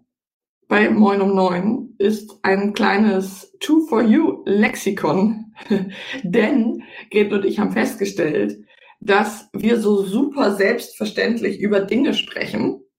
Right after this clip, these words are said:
Ja, das ist eine Mastermind, ja, da machen wir ein Coworking. Ach so, ja klar, das ist ein Buddy-System, das machen wir so und so. Ähm, das ist ein Boostcamp.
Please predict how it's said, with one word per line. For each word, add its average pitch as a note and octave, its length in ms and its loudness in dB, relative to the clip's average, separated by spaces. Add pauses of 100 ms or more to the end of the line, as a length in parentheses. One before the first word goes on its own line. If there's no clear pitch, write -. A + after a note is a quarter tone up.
(400)
Ja, A#3 220 2
das G3+ 160 -4
ist - 100 -12
eine G3 100 -2
Mastermind, G3+ 720 -2
ja, G#3 220 0
da A#3 60 0
machen F#3 160 -2
wir G3 80 0
ein G3 60 -2
Coworking. G3 840 0 (520)
Ach G#3+ 140 -2
so, A#3+ 260 2
ja G3+ 200 2
klar, A3 320 2
das - 100 0
ist - 60 -4
ein F#3+ 100 -2
Buddy-System, G#3 760 2
das - 140 -4
machen G#3+ 300 2
wir G3 180 4
so A#3 200 2
und A3+ 120 2
so. G3+ 420 2 (300)
Ähm, F#3 520 2
das A#3 240 0
ist A3+ 100 2
ein G#3+ 120 6
Boostcamp. A3 840 2